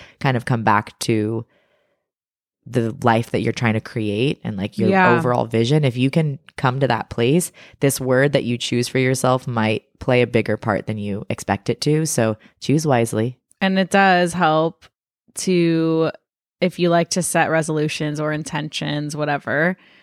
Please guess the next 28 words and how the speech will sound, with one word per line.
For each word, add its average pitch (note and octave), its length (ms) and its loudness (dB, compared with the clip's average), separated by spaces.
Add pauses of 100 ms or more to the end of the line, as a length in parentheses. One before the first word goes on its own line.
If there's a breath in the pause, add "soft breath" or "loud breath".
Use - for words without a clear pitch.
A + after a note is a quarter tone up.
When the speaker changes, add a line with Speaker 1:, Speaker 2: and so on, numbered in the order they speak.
(180 soft breath)
Speaker 2:
maybe F3+ 720 2 (140)
set E3+ 460 0
them G3+ 260 4
and F3+ 180 0
then D#3+ 220 0
you D#3 100 -4
can D#3 420 -4 (260)
kind F#3 300 2
of G#3 140 0
see F3+ 200 0
a E3 60 2
theme E3 380 -4
within D#3 580 -4
each D#3 300 -4
one D3 200 -4
of D#3+ 160 -2
them. F#3+ 400 4
And E3 220 -2
that's D#3 400 4
how C#3+ 760 2
you D#3+ 160 -4
get D3 280 -2
to D#3 120 -6
your C3+ 200 -6
word. A#2 460 -8 (1300 soft breath)
So D3+ 180 -2
that's C3+ 220 0
helpful. - 440 -6